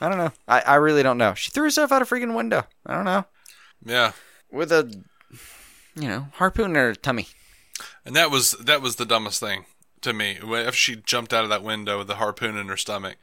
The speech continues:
Speaker 2: Tobias, instead of going to the window and looking to see what happened or, like, sending people downstairs to grab her, he just kept sitting there going, "Rrr, rrr."
Speaker 1: Now, in a way, that makes more sense. From a viewer standpoint, she jumped out a window.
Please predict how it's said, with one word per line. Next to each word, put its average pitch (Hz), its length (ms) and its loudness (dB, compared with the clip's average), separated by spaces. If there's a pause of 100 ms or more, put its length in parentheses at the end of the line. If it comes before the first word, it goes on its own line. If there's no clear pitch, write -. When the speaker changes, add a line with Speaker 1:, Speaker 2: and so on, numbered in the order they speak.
(360)
Speaker 2:
Tobias, 117 520 4
instead 117 240 -2
of 110 120 -2
going 117 160 -2
to 117 60 -8
the 113 100 -8
window 110 360 -2
and 107 80 -8
looking 110 280 -4
to 107 80 -8
see - 120 -4
what 110 140 -2
happened 104 520 0
or, 98 180 -12
like, 101 160 -8
sending 117 400 -4
people 113 320 -8
downstairs 107 580 0
to 110 80 -6
grab 104 300 0
her, 98 80 -6
he 110 120 -2
just 104 200 -6
kept 113 220 -4
sitting 110 140 -4
there 110 100 -10
going, 101 160 -4
"Rrr, 151 720 6 (540)
rrr." 147 320 6
Speaker 1:
Now, 160 460 8 (180)
in 143 120 2
a 139 60 2
way, 147 360 6 (100)
that 131 160 6
makes 127 200 -2
more 127 140 0
sense. 113 480 -4
From 123 180 -2
a 113 60 0
viewer 131 300 0
standpoint, 151 640 0 (260)
she 120 220 -4
jumped 135 320 0
out 180 120 4
a 175 40 2
window. 113 360 2